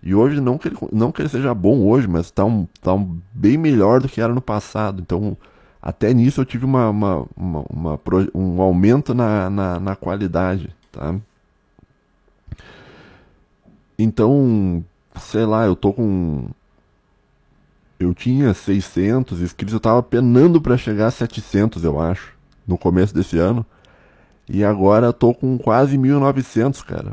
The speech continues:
Ou seja, eu tive três vezes o número de inscritos que eu tinha, eu, eu ganhei esse ano, cara. E é bem, o, o, é, o, é interessante, se for parar pra pensar, né? Porque o N V P dobrou de inscritos, tá com quase cinco mil, né?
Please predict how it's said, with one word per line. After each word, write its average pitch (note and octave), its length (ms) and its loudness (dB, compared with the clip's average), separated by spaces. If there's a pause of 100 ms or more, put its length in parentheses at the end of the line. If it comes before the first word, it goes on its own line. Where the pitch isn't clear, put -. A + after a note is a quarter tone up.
Ou G#2 60 -8
seja, F#2 480 -2 (680)
eu G2 140 0
tive A#2 360 0 (580)
três D#3 280 2
vezes B2+ 280 4
o C3 40 2
número B2+ 280 2
de A#2 80 -4
inscritos A#2+ 320 -4
que - 100 -2
eu G2+ 80 2
tinha, G2 460 -4 (280)
eu, F2+ 200 0
eu F#2 140 2
ganhei F#2+ 360 2
esse F#2+ 220 -2
ano, E2+ 200 0
cara. - 240 -18 (300)
E F#2+ 120 -2
é F#2 60 2
bem, G#2 260 2
o, - 300 0
o, - 80 -4
é, C#2+ 140 -4 (180)
o, D#2+ 180 -4 (140)
é F#2+ 100 0
interessante, B2 720 0
se - 100 -20
for F2+ 160 0
parar F2+ 220 -2
pra F#2 100 -2
pensar, E2 400 -6
né? D#2 100 -4
Porque E2 320 -8 (560)
o F#2+ 140 2
N B2+ 140 6
V C3+ 120 4
P B2 200 2
dobrou C3+ 380 6
de C#3 80 0
inscritos, G#2 500 -4 (160)
tá F2 140 -4
com - 160 -4
quase G#2 300 0
cinco A2+ 260 -8
mil, F#2 260 -2 (260)
né? G2+ 120 -12